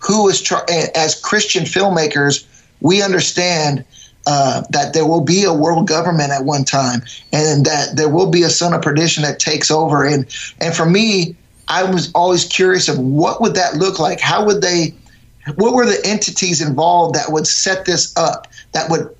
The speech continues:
that would make this spiritual battle reality in the, in, in our carnal universe here? And what we started seeing was a lot of things started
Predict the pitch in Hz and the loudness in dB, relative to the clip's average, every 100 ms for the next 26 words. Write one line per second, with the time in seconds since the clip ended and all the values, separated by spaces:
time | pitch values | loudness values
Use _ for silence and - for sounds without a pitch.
0 | - - 160 160 151 185 180 147 - - | -12 -4 -2 0 0 -2 -2 -2 -2 0
1 | 180 196 185 160 143 147 156 147 - 135 | 2 2 2 0 0 0 0 -4 -2 -2
2 | 151 151 160 135 117 127 - - - 147 | 0 0 0 -2 -6 -10 -18 -10 -2 -2
3 | 139 160 156 151 151 143 - 151 165 165 | 0 -2 -2 -2 0 0 0 0 2 2
4 | 147 135 143 165 160 135 135 - 143 123 | 0 0 2 2 2 2 0 0 0 0
5 | - - - - 156 170 160 131 - - | -2 -8 -14 -8 -4 0 0 -2 -4 -2
6 | 170 175 - 175 165 156 - 185 196 165 | 0 2 0 0 0 0 0 2 2 0
7 | 139 135 127 143 139 - 170 160 - 139 | 0 0 0 0 -2 -2 0 0 0 0
8 | 135 143 | 0 0